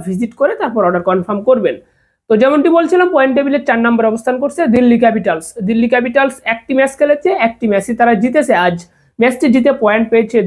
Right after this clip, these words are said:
দুই এবং দিল্লির বর্তমান নেট রান রেট প্লাস শূন্য দশমিক তিন সাত এক। পয়েন্ট টেবিলের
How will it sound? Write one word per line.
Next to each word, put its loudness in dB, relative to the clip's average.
দুই 4
এবং 2
দিল্লির 2
বর্তমান 0
নেট -2
রান 0
রেট 2
প্লাস 0
শূন্য -4
দশমিক -4
তিন 0
সাত -2
এক। -6
পয়েন্ট 2
টেবিলের 2